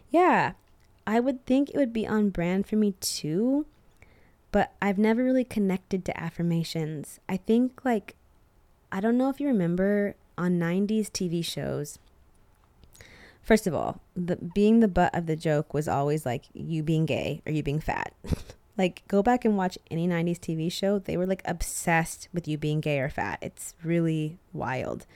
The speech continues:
But the other thing was, like, the character that did affirmations was always considered, like, crazy or unstable or, you know, tiptoeing dangerously close to having a psychotic break.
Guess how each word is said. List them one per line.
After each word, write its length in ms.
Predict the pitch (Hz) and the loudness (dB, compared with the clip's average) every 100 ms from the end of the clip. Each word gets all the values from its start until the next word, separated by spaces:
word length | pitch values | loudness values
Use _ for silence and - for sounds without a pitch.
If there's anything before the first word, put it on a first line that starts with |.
| - - - - - - _ _ _ _ | -20 -20 -20 -20 -20 -20 _ _ _ _
But 160 | 208 202 | 0 0
the 80 | - | 2
other 180 | 214 277 | 6 6
thing 280 | 285 254 202 | 8 6 6
was, 260 | 165 156 | 4 2
like, 160 | 170 165 | -2 -2
the 80 | 175 | -6
character 560 | - - 180 208 233 | -2 0 0 0 2
that 160 | 220 202 | 2 2
did 160 | 190 - | 0 0
affirmations 920 | 160 170 180 170 156 170 - 233 233 | -2 0 0 0 0 0 2 4 4
was 140 | 190 170 - | 2 -8 -2
always 360 | 165 165 165 | -2 0 -2
considered, 520 | - 175 165 156 160 - | -2 -4 -2 -4 -4 -4
like, 200 | 147 - | -10 -10
crazy 1000 | - 285 269 262 262 254 247 247 247 240 | 2 6 6 4 2 4 6 6 4 4
or 380 | - 160 147 - | 2 2 2 2
unstable 1400 | 196 226 220 - 202 220 214 214 208 208 202 196 196 - | 4 4 4 2 4 6 6 4 6 6 4 4 2 2
or, 600 | 165 160 160 151 139 104 - - - _ _ _ | 0 2 4 2 0 -4 -10 -20 -20 _ _ _
you 100 | 202 | 2
know, 340 | 185 135 139 160 _ _ _ _ - - - - - - _ _ - - - _ - _ _ | 4 2 -2 -6 _ _ _ _ -20 -20 -20 -20 -20 -20 _ _ -20 -20 -20 _ -20 _ _
tiptoeing 720 | - 247 - 240 220 214 208 | 4 4 4 6 8 8 6
dangerously 560 | 175 175 202 202 196 | 4 2 2 2 -2
close 320 | 190 - 175 - | -2 2 2 2
to 100 | 180 | 0
having 160 | 165 | 0
a 60 | 175 | -2
psychotic 500 | 165 - 175 170 _ | -4 -4 -4 -4 _
break. 480 | 143 147 160 - | -2 0 0 -4